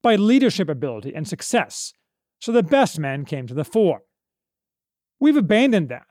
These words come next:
So how can a man of destiny gain traction in America today? The hyperfeminized reaction to the Wuhan plague suggests that, perhaps, like good seed cast on hard ground, our own man of destiny may not find a receptive audience.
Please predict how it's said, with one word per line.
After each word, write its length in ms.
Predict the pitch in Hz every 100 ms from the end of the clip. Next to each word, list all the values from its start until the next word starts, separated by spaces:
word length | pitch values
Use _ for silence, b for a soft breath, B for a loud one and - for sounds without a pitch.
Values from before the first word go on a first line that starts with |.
| _ _ _ _ _
So 140 | -
how 240 | 190 285 311
can 160 | 311
a 60 | 285
man 360 | 180 165 170 185
of 140 | 139
destiny 480 | - 117 - 160 160
gain 400 | 127 151 165 160
traction 500 | - 143 110 - 175
in 100 | 185
America 440 | 175 139 107 151
today? 380 | - 147 233 196 - _ _ _ _ _ _ _ _ _ _ _ -
The 80 |
hyperfeminized 880 | 170 254 311 - 190 233 226 226 202
reaction 480 | 170 160 165 - 180
to 60 | 127
the 80 | 135
Wuhan 400 | 160 147 147 139
plague 460 | 240 254 170 151
suggests 420 | - 170 165 147 185
that, 320 | 269 240 233 _ _ _ _ _ -
perhaps, 580 | 214 196 175 175 - - _ _ _ _
like 300 | 247 180 156
good 220 | 240 185
seed 400 | - 202 196 -
cast 360 | 180 165 156
on 120 | 175 156
hard 340 | - 190 175
ground, 460 | 170 147 139 143 139 _ _
our 180 | 175 180
own 340 | 196 262 311 226
man 220 | 175 156
of 80 | 143
destiny 520 | 160 139 - 123 143
may 220 | 151 220
not 240 | 214 175 170
find 380 | 165 120 139
a 40 | 170
receptive 480 | 175 - 156 - 170
audience. 640 | 208 165 - - -